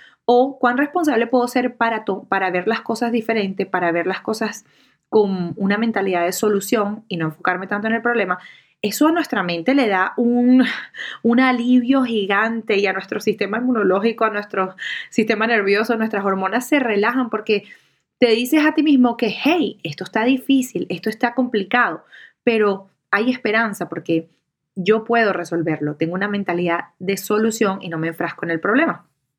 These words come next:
Imagínate el efecto químico que tiene poder decir que tú tienes la capacidad de resolverlo,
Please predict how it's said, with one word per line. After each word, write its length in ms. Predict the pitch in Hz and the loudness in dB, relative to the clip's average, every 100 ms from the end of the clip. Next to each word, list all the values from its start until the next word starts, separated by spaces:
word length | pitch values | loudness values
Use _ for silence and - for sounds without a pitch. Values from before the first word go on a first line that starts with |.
| _ _ - | _ _ -4
Imagínate 480 | 202 202 208 220 | 0 0 -2 0
el 60 | 285 | 0
efecto 440 | 254 208 - 240 | 0 -2 -2 -4
químico 600 | 240 262 208 180 180 247 - - - - | 0 2 2 0 -2 -2 -4 -14 -16 -2
que 160 | 180 | -2
tiene 640 | 160 226 240 196 175 175 214 - - _ | -2 -2 0 0 -2 -8 -10 -18 -20 _
poder 420 | 208 190 180 185 | 2 4 2 2
decir 540 | 240 254 247 202 220 - _ - | 0 0 0 0 -2 -10 _ -2
que 160 | 214 | 0
tú 480 | 208 - 254 190 214 _ _ | 0 0 2 0 -6 _ _
tienes 360 | 262 269 262 254 | 2 4 2 2
la 280 | 240 208 | 0 0
capacidad 920 | - 202 - - 269 - 269 220 180 185 | -4 -6 -4 -4 -4 0 0 2 0 -4
de 480 | 190 175 202 208 214 _ _ _ | -4 0 2 2 -2 _ _ _
resolverlo, 640 | 202 - 160 156 143 - | -2 2 2 2 -2 -10